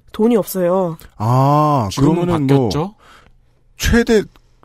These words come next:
Speaker 2: 지금 바뀌었나요?
Speaker 3: 옛날에는 환급이었는데 지금은 바뀌었죠, 아마? 처음부터 지원으로?
Speaker 1: 아니에요. 지금도 후에 삼십만 원.
Speaker 3: 지금도 환급이에요?
Speaker 1: 네.
Speaker 3: 음.
Speaker 2: 그럼 최대 한 사 개월 정도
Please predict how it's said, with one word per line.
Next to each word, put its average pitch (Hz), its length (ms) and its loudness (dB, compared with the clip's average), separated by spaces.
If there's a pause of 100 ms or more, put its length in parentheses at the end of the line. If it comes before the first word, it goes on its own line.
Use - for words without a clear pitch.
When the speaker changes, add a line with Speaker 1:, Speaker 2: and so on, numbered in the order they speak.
(160)
Speaker 2:
지금 - 220 -4
바뀌었나요? 101 500 -2
Speaker 3:
옛날에는 160 360 2
환급이었는데 180 600 0
지금은 104 300 -4
바뀌었죠, - 600 -10
아마? 90 320 -8
처음부터 165 400 -6
지원으로? 80 580 -8 (180)
Speaker 1:
아니에요. 190 340 -2
지금도 185 640 -4
후에 269 300 0
삼십만 240 380 0
원. - 40 0
Speaker 3:
지금도 101 100 0
환급이에요? 151 580 0
Speaker 1:
네. 180 120 -6 (120)
Speaker 3:
음. 80 240 -14 (220)
Speaker 2:
그럼 143 280 0
최대 226 380 0
한 190 200 -2
사 123 340 0
개월 170 300 0
정도 110 600 -4